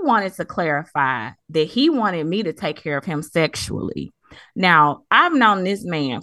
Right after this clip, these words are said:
for three weeks. We've had great conversation. Like,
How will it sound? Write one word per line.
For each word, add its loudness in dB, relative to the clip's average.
for 4
three 2
weeks. -6
We've 4
had 0
great 2
conversation. 0
Like, 0